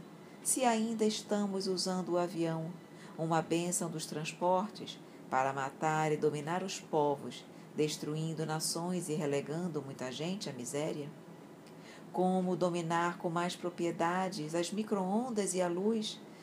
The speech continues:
na sofisticada expressão da eletrônica, se estamos usando o rádio e a televisão para a discórdia e para o crime? Por esses dois exemplos,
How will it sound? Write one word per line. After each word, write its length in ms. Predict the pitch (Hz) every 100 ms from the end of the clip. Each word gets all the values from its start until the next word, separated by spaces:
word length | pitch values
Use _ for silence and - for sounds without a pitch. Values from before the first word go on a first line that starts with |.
| - -
na 120 | 156
sofisticada 880 | 165 165 175 165 170 156 160 160 156
expressão 640 | 156 - 156 156 - 160
da 100 | 156
eletrônica, 800 | 156 151 151 170 180 170 - 127 - - -
se 240 | - - 165
estamos 640 | 170 - 160 165 156 151
usando 320 | 156 156 143
o 40 | 143
rádio 500 | 165 165 185 190 196
e 40 |
a 40 |
televisão 680 | 196 196 196 196 147 143 135 147 - - -
para 180 | 147 143
a 40 |
discórdia 800 | 143 143 - 156 175 190 - 117
e 60 | 127
para 200 | 123 127
o 40 | 123
crime? 440 | - 160 175 147 - - - - - - - - - - -
Por 160 | 131 143
esses 320 | 147 143 139
dois 260 | 147 147
exemplos, 680 | 139 139 143 156 156 - -